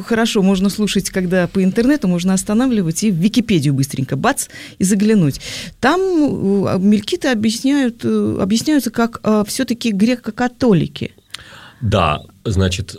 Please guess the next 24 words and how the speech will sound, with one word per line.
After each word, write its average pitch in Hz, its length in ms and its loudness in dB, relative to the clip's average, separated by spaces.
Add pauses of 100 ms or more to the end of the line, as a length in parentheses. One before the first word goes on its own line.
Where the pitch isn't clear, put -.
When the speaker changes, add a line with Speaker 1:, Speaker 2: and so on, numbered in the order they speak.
(120)
Speaker 2:
э, 87 480 2
здесь, 117 420 -2
опять 117 380 -2
же, 156 120 0
проблема 80 640 0
и 87 200 -4
стереотипов, 90 1040 -2
и 185 220 4
разделения, 110 880 2
и 101 300 -2
отсутствия 101 600 -4
диалога. 85 540 -2
Значит, - 380 -8 (720)
а, 73 560 0
мы 104 280 0 (100)
не 110 120 4
берем 110 280 2
с - 80 -4
вами 78 220 0
то 82 160 -8
славное, 73 420 -2
прекрасное 82 580 -4
время, 73 360 0
когда - 580 -6